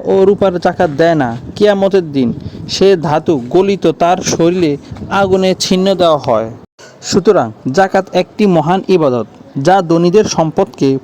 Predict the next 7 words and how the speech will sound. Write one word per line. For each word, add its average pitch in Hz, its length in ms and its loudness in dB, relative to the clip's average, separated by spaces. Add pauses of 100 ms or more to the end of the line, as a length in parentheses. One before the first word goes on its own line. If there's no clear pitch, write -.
পরিশুদ্ধ 175 520 2
করে 143 300 -2 (240)
এবং 160 320 -2 (260)
গরিবদের 180 480 2 (100)
আর্থিক 156 460 -2
সহায়তা 160 480 0
দেয়। 113 200 -4